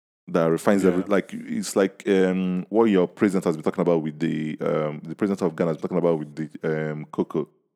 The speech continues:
Speaker 2: Mm-hmm.
Speaker 1: and chocolate thing.
Speaker 2: Mm-hmm.
Speaker 1: You know, you have to do value add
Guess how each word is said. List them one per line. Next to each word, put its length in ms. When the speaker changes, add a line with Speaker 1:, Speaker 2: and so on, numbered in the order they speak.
Speaker 2:
Mm-hmm. 180
Speaker 1:
and 120
chocolate 480
thing. 220
Speaker 2:
Mm-hmm. 240
Speaker 1:
You 120
know, 60
you 120
have 140
to 100
do 160
value 440
add 300